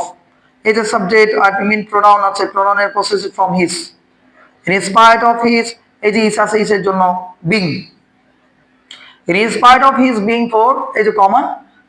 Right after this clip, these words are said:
মেইন ক্লজটা বসে গেছে, he is honest। তাহলে কি হয়ে গেল? এটা সিম্পল হয়ে গেল। আশা করছি এটা, আহ, আপনারা বুঝে গেছেন। And এটা কিন্তু ফ্রেজ হয়ে গেছে, পুরো লাইনটা তখন কি হয়েছে? সাবজেক্ট ভার্ব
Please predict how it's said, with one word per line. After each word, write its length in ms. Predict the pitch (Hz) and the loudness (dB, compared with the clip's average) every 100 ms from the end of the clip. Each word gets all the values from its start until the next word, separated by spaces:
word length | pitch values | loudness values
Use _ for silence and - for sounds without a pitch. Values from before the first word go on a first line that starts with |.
| _ 175 | _ -4
মেইন 240 | 202 196 | -2 -2
ক্লজটা 280 | 196 190 180 | -2 -2 -4
বসে 260 | 170 160 | -4 -4
গেছে, 180 | 165 - _ _ _ 185 | -6 -10 _ _ _ -2
he 120 | 170 | -2
is 60 | 175 - | -2 -4
honest। 360 | 156 139 - - | -4 -4 -8 -4
তাহলে 200 | 208 220 | -2 -2
কি 160 | 240 | 0
হয়ে 100 | 240 | 0
গেল? 140 | 240 277 | 0 -4
এটা 160 | 240 | -4
সিম্পল 280 | - 196 175 | -6 -4 -2
হয়ে 160 | 170 151 | -2 -2
গেল। 160 | 156 - _ _ _ _ _ _ _ | -6 -10 _ _ _ _ _ _ _
আশা 200 | 180 233 | -4 -4
করছি 200 | 214 220 | -4 -2
এটা, 420 | 214 202 196 196 - _ - | 0 0 0 -6 -12 _ 0
আহ, 200 | 185 175 | 4 4
আপনারা 300 | 180 208 202 | 4 -2 -2
বুঝে 220 | 196 185 | 0 0
গেছেন। 320 | 180 180 180 - _ _ _ - | -2 -2 -8 -14 _ _ _ -2
And 100 | 196 | 0
এটা 140 | 196 | 0
কিন্তু 200 | 226 220 | -2 -4
ফ্রেজ 260 | 220 220 214 | -2 -2 0
হয়ে 100 | 190 | 0
গেছে, 160 | 170 165 | 0 -2
পুরো 220 | 202 202 | 0 0
লাইনটা 280 | 208 208 240 | 0 -2 -2
তখন 260 | 226 240 | 0 0
কি 80 | 233 | 0
হয়েছে? 220 | 226 269 | -2 -2
সাবজেক্ট 680 | 269 220 185 226 - _ - | -4 -4 -2 -4 -6 _ 0
ভার্ব 180 | 220 | 2